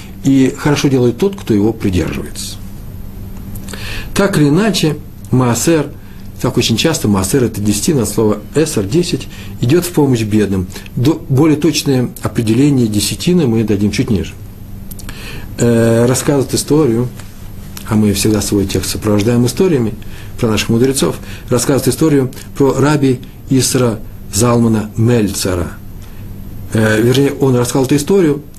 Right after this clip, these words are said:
от его имени, э, про раби Хаима из Воложина, его учителя. Раби Хаим из Воложина послал однажды посланца, посланника,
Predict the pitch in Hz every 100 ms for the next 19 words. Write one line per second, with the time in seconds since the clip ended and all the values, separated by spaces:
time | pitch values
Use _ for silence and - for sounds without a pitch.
0 | - 120 123 - 131 120 110 107 - -
1 | - - 117 107 107 156 165 135 151 135
2 | 147 139 131 113 120 113 98 104 113 107
3 | - 98 - - - - - - - -
4 | - - - - 160 147 120 127 127 127
5 | 156 196 208 151 147 - - - - -
6 | - - - - 147 147 135 123 117 -
7 | - - - - - - - 113 120 113
8 | 113 131 117 175 185 147 139 120 - -
9 | - - 165 123 104 -